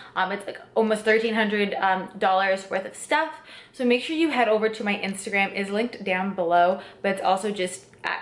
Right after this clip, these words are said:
Keep Up With Liv. So you definitely don't wanna miss out because that is, like, definitely the biggest giveaway I've ever had on my Instagram. Um, so you definitely want to go and enter that, yeah. So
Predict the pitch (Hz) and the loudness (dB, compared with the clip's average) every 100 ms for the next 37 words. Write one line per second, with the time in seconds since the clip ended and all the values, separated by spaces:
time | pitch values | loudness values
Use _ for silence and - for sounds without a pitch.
0 | - - 214 190 190 190 - - - 208 | -10 -10 -4 -4 -4 -6 2 4 4 2
1 | - - - - 190 185 185 214 208 247 | -8 -20 -14 -4 -2 -2 0 0 0 0
2 | 247 233 240 220 208 202 202 180 180 196 | 0 2 2 2 2 0 0 0 0 -2
3 | 175 180 196 196 - - 180 190 185 190 | -2 0 -2 -4 -4 -4 -4 -4 -2 0
4 | 233 247 262 202 190 196 202 185 185 185 | 0 2 0 2 0 -2 -4 -2 0 4
5 | 190 - 185 - 175 180 175 - 180 220 | 4 2 0 0 0 -2 -2 -2 -2 -2
6 | 220 220 220 - 240 240 262 302 - - | -2 -4 -4 -4 0 2 2 -2 -10 -20
7 | - - - 190 180 - 196 - 214 196 | -20 -14 -4 -2 0 -4 -8 -10 -6 -2
8 | 185 185 202 190 185 196 180 175 - 202 | -2 -2 -4 -2 -4 -4 -2 -2 -4 -8
9 | 208 226 254 - 427 196 - - 277 440 | -8 -10 -12 -10 -6 -6 -6 -10 -8 -8
10 | 247 _ - - 262 240 233 | -8 _ -12 -2 0 2 0